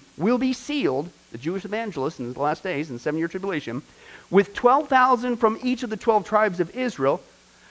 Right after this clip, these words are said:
what he was really talking about was the latest figures on the Dow Jones report, right?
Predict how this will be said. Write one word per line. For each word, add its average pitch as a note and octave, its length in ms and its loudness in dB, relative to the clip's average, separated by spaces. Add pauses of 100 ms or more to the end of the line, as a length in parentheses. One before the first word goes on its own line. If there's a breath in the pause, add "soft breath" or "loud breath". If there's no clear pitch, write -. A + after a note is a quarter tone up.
what A3 240 4
he A#3 60 0
was G3 120 0
really D4 180 2
talking C4 320 4
about E3+ 320 6 (300 soft breath)
was G#3+ 280 2
the G#3+ 240 -2
latest A#3+ 340 0
figures G#3+ 340 -2
on F#3 140 2
the F#3 80 2
Dow G#3 160 6
Jones B3 240 -4
report, C3 260 -4 (1300)
right? E3+ 260 2